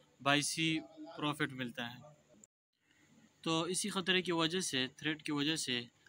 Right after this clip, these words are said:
अफ़गान मुहाजिरीन के लिए, अफ़गान रिफ्यूजीज के लिए पाकिस्तान ने बॉर्डर खोल दिए थे।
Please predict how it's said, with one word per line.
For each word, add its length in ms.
अफ़गान 500
मुहाजिरीन 720
के 140
लिए, 120
अफ़गान 440
रिफ्यूजीज 480
के 160
लिए 140
पाकिस्तान 600
ने 300
बॉर्डर 320
खोल 300
दिए 160
थे। 180